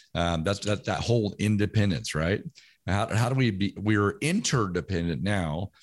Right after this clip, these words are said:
This whole global economy, what they've been pushing left for a long time,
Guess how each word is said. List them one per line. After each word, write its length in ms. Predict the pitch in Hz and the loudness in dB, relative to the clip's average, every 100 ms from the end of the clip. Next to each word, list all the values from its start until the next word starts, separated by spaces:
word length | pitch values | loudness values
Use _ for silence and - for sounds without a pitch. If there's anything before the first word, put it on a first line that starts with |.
| - | -10
This 100 | 95 | -8
whole 360 | - 127 117 80 | 0 0 0 0
global 680 | 95 95 104 113 107 98 90 | 0 4 4 2 0 0 -2
economy, 440 | - 101 101 85 | -2 -2 0 -2
what 200 | 90 87 | -2 -2
they've 120 | 87 | -2
been 100 | 87 | -2
pushing 320 | 82 90 - 85 | 0 -2 -2 -2
left 380 | 82 87 - | 0 -2 -4
for 220 | - 87 78 | -6 -4 -2
a 80 | |
long 200 | 87 87 | -2 -2
time, 540 | 82 113 95 78 95 | -2 0 0 -2 -4